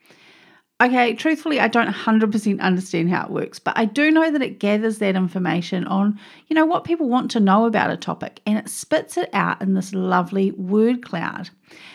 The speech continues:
So, for example, I might jump on to Answer the Public. I type in the words Facebook ads. That's my topic. I hit enter, and after, you know, ten seconds or so, this big word cloud appears,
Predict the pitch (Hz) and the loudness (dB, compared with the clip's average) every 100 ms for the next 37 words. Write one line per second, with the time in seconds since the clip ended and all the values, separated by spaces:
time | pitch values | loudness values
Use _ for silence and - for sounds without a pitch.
0 | - - 359 359 381 339 330 330 330 320 | -20 -4 0 2 2 2 2 4 2 0
1 | 240 220 208 - 214 214 202 190 190 190 | 2 2 2 0 0 2 2 0 0 -4
2 | 190 202 - - - 339 330 330 339 - | -4 -6 -10 -10 0 0 2 0 0 -4
3 | - 180 190 - 190 196 202 202 202 196 | -10 -6 -6 -2 0 0 0 2 4 2
4 | 185 175 180 180 180 190 185 185 185 - | 2 0 0 0 2 4 4 2 -4 -16
5 | _ - 175 185 - - - - - - | _ -6 -4 -6 -6 -8 -8 -10 -10 -10
6 | - - - 208 185 - 220 196 190 - | -16 -18 -16 -8 -8 -6 -6 -6 -6 -16
7 | 175 - - - _ _ - - - - | -16 -14 -16 -18 _ _ -20 -20 -20 -14
8 | - 170 254 302 - - 247 247 254 226 | -8 -6 0 -2 -2 0 2 2 2 0
9 | 226 214 208 220 220 220 208 - - _ | 0 -2 0 -2 -2 0 2 0 -6 _
10 | 185 175 170 285 254 269 247 240 240 233 | -6 -4 -4 0 0 0 -2 0 0 -2
11 | 226 202 208 - - - 208 - - 370 | 0 2 0 -4 -16 -4 -4 -4 -4 -2
12 | 392 240 190 233 254 269 - 226 185 180 | -2 -2 2 4 4 2 -2 0 0 0
13 | 175 175 - 196 | -4 -8 -6 -8